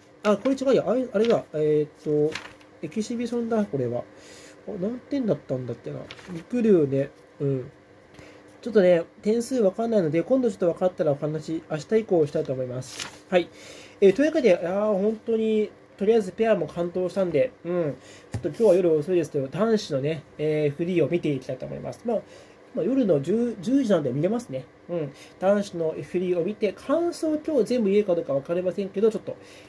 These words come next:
えー、楽しみに見ていきます。佐藤駿君逆転できるかどうか。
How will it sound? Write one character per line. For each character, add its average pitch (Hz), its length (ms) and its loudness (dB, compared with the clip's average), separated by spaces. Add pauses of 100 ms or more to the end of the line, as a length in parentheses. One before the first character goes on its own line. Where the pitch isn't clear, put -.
え 151 80 -4
ー、 - 20 -10
楽 175 160 2
し 175 100 -2
み 160 120 -4
に 147 60 0
見 156 100 -2
て 147 120 -2
い 135 60 0
き 139 120 -12
ま 135 180 -4
す。 - 20 -16
佐 190 140 -4
藤 170 200 2
駿 156 140 -6
君 147 160 -12
逆 139 140 -4
転 170 160 -4
で 143 120 -4
き 277 120 -4
る 285 80 -4
か 233 100 0
ど 175 140 4
う 147 40 -4
か。 131 160 -6